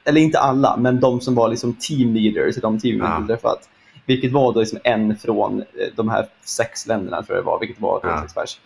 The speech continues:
Speaker 1: Eh, och då, då var min tanke så här, om jag kan hålla den här konversationen flytande
Speaker 2: Ja.
Speaker 1: under trettio minuter, då är jag klar.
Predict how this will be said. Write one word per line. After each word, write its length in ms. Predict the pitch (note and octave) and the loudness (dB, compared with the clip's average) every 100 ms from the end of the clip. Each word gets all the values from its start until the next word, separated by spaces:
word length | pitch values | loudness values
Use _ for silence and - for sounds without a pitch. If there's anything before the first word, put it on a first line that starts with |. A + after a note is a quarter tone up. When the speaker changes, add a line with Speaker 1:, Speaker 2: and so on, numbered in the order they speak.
| _ _ _ _ | _ _ _ _
Speaker 1:
Eh, 100 | C3+ | -8
och 140 | - C#3+ | -4 2
då, 100 | D#3 | 2
då 220 | D3 D3+ | 2 2
var 80 | D3+ | 4
min 180 | C#3 C3 | 2 2
tanke 280 | D#3 D#3 | 0 0
så 100 | D3 | -4
här, 40 | - | 0
om 80 | C#3+ | 2
jag 120 | E3 | 2
kan 120 | G#3 | 0
hålla 400 | - F#3 E3+ G#3+ | -2 -2 2 2
den 80 | F#3+ | 2
här 80 | C3+ | 0
konversationen 640 | - A#2+ B2 B2+ D3 G#2+ | -2 -4 -4 -2 0 0
flytande 800 | - D3+ D3+ C#3+ - A#2 - - - | -4 -4 -2 -2 -4 -4 -2 -4 -4
Speaker 2:
Ja. 180 | D#3+ E3 | -6 0
Speaker 1:
under 300 | D#3 A#2 A#2 | 2 2 2
trettio 400 | - C3+ - C3+ | 0 -4 -2 0
minuter, 640 | F3+ E3+ B2+ - - - - _ _ | 4 2 2 -2 -2 -4 -10 _ _
då 80 | E4 | 2
är 80 | E4 | 4
jag 220 | D#4 D4+ | 4 2
klar. 360 | F4 G3+ - | 2 2 0